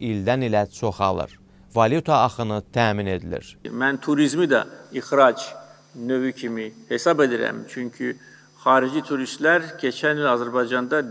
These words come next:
Speaker 2: dörd onda üç milyard manat pul xərcləyiblər. Yəni, belə baxsaq, əgər bunu ixrac növü kimi hesablasaq, neftdən sonra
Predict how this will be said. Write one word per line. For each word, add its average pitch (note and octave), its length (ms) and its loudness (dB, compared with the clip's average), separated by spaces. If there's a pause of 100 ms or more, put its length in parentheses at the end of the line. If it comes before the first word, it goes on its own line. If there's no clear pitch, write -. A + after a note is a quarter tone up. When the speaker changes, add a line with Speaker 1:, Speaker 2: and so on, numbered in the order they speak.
(140)
Speaker 2:
dörd D#3 400 0
onda B2 320 -4
üç D#3+ 240 -8
milyard B2 560 -2
manat A#2+ 380 -4
pul D3 180 -2
xərcləyiblər. - 540 -10 (960)
Yəni, A#2+ 180 -4
belə C3 240 4
baxsaq, E3 560 2
əgər B2+ 320 0
bunu A#2+ 240 -4
ixrac B2 320 -2
növü A#2+ 320 -8
kimi A#2 300 -6
hesablasaq, C3 640 -2 (340)
neftdən D3 480 0
sonra D#3 380 2